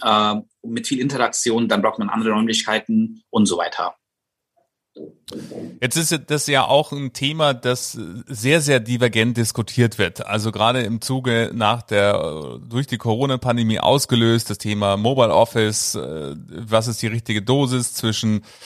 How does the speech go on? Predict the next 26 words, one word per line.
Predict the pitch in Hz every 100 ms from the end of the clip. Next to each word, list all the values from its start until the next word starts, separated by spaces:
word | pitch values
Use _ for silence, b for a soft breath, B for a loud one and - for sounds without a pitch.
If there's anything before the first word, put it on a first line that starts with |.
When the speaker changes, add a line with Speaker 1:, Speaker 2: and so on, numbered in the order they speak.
| B B
Speaker 2:
eben | - 113 110 110
Arbeit | 107 104 104
von | 117
zu | - 117
Hause | 143 123 82
aus, | 95 113
Flexibilisierung | - 113 107 107 104 101 123 139 120 117 117
und, | 90 110 110
äh, | 101 87
Arbeiten | 90 - 107 110 107 110 87
im | - 127
Unternehmen. | 107 120 117 101 107 143 156 160 B B B
Jetzt | -
habt | 135 -
ihr | 175
euch | 170
ja | 147
ganz | 147 147
bewusst | 139 135 160
für | 139
einen | 127
Campus | 120 110 110 110
entschieden. | 104 101 104 101
Für | 110
einen | 107
Campus, | 139 180 180 165 -